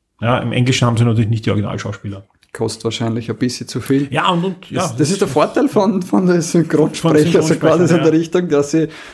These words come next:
Speaker 2: wahrscheinlich für Hörspielen genauso
Speaker 1: Ja.
Speaker 2: teuer sind oder vielleicht
Speaker 1: Genau.
Speaker 2: günstiger zum
Speaker 1: Nein, es
Speaker 2: Kriegen sind als, als für einen Kinofilm,
Speaker 1: Also nicht
Speaker 2: oder?
Speaker 1: falsch, die englischen,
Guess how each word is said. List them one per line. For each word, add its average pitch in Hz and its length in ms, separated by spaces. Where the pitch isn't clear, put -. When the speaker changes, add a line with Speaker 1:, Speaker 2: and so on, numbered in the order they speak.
Speaker 2:
wahrscheinlich 156 540
für 160 180
Hörspielen 151 1400
genauso 170 720
Speaker 1:
Ja. 160 60
Speaker 2:
teuer 165 440
sind 165 240
oder 160 160
vielleicht 147 280
Speaker 1:
Genau. 143 120
Speaker 2:
günstiger 165 440
zum 156 100
Speaker 1:
Nein, 170 80
es 160 60
Speaker 2:
Kriegen 160 240
sind 165 360
als, 143 260
als 143 180
für - 160
einen 147 80
Kinofilm, 156 500
Speaker 1:
Also 131 120
nicht 165 120
Speaker 2:
oder? 151 140
Speaker 1:
falsch, 165 160
die 147 80
englischen, 160 480